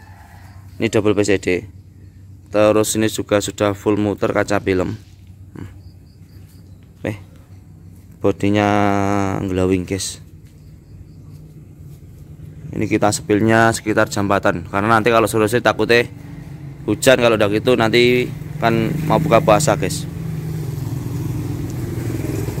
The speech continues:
Jadi kita reviewnya jam empatan sama ngabuburit ya. Ya, kita review unitnya, oke. Untuk bodi belakangnya kurang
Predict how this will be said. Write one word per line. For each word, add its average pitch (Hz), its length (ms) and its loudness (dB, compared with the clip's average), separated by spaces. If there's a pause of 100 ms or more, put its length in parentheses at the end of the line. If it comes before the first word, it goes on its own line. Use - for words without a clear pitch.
(260)
Jadi 104 240 2
kita 104 240 2
reviewnya 104 720 2
jam 90 240 -2
empatan 92 240 2
sama 92 400 0
ngabuburit 107 480 2
ya. 92 160 2 (480)
Ya, - 80 -6
kita 95 240 2
review 95 320 0
unitnya, 73 240 -8
oke. 131 240 0 (1120)
Untuk 85 160 -4
bodi 95 240 2
belakangnya 98 480 0
kurang 98 160 2